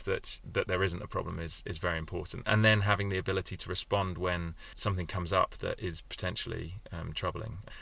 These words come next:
I think having a all in-, so again, this reactive side of things, I think, is really important. At the moment, we don't have the ability to, maybe now we do with Nanopore, but, you know, we,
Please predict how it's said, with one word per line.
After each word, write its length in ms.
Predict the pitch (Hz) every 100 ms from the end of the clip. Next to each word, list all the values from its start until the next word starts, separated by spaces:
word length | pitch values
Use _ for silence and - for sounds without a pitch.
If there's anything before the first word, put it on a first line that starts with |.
| -
I 80 | 104
think 200 | 120 -
having 360 | 110 107 104
a 180 | 98 - - - -
all 140 | 107 101
in-, 100 | 95 -
so 160 | - 104
again, 240 | 104 90
this 180 | 90 104
reactive 420 | 107 110 - 101
side 280 | - 90 85
of 60 |
things, 440 | - 87 78 107 - - -
I 140 | - 90
think, 300 | 104 92 -
is 220 | 87 -
really 280 | 95 98 90
important. 480 | 80 92 85 82 82
At 120 | 82
the 40 |
moment, 440 | 104 104 98 95 - - - - -
we 120 | - 98
don't 220 | 95 98
have 180 | 95 -
the 60 |
ability 440 | 85 92 87 90 87
to, 260 | 90 87 - - -
maybe 220 | 90 85
now 180 | 90 98
we 80 | 90
do 140 | 90
with 100 | 87
Nanopore, 460 | 87 90 80 92 85
but, 120 | 69 -
you 140 | 101
know, 80 | 90
we, 140 | 85